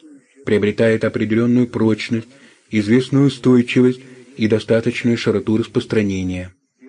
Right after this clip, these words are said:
Однажды возникнув, появившись где-либо, уже не исчезает, а развивается вширь и вглубь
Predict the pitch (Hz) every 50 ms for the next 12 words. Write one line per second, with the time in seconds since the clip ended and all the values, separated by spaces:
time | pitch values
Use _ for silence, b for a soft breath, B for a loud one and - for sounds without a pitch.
0 | - - - - - 110 107 98 104 107 107 104 - 113 104 107 104 98 101 117
1 | 131 135 131 113 101 95 95 - b b b b b b b _ _ - 113 104
2 | 104 104 110 139 147 135 - 131 113 104 98 101 107 107 104 98 98 95 92 95
3 | 92 - B B B B B 107 98 95 113 113 117 123 127 127 - - - 120
4 | 104 101 98 95 92 95 95 95 - - - - _ _ 123 113 _ - 104 101
5 | 104 98 101 104 104 107 107 107 110 110 110 - 117 110 - - - - 143 151
6 | 139 123 - - - - 113 110 101 92 101 92 98 104 110 107